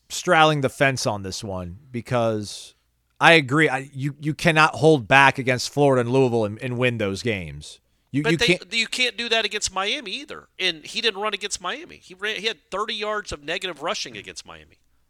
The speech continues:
Speaker 2: Like, so it wasn't. So if he didn't do it against
Speaker 1: I don't know,
Speaker 2: Miami,
Speaker 1: but Miami
Speaker 2: why
Speaker 1: didn't
Speaker 2: would
Speaker 1: have
Speaker 2: we
Speaker 1: an offense, though, you know?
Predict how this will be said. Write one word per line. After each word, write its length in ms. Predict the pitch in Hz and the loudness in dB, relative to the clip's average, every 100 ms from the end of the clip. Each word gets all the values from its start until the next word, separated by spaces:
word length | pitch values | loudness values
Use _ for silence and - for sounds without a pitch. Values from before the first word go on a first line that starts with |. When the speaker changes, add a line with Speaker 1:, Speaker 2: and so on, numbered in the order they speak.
| _ _ _ _ _ | _ _ _ _ _
Speaker 2:
Like, 200 | - 170 | -2 0
so 200 | - 196 | 0 -2
it 80 | 170 | -2
wasn't. 360 | 175 240 226 190 _ - 165 | -2 0 -2 -6 _ -20 -6
So 180 | 208 | -4
if 80 | 190 | -4
he 100 | 202 | -8
didn't 200 | 208 302 | -8 -8
do 80 | 262 | -6
it 80 | 233 | -6
against 200 | 214 185 | -2 2
Speaker 1:
I 40 | |
don't 100 | 170 | 4
know, 60 | 160 | 4
Speaker 2:
Miami, 140 | 233 175 | 4 6
Speaker 1:
but 40 | |
Miami 140 | 202 | 6
Speaker 2:
why 60 | 202 | 8
Speaker 1:
didn't 100 | 202 | 8
Speaker 2:
would 60 | 185 | 8
Speaker 1:
have 100 | 170 | 8
Speaker 2:
we 40 | |
Speaker 1:
an 60 | 156 | 8
offense, 520 | 147 135 127 98 - | 8 8 4 -2 -6
though, 300 | 101 82 73 | -6 -6 -6
you 140 | 104 | -4
know? 400 | 127 127 127 120 | -2 0 0 -4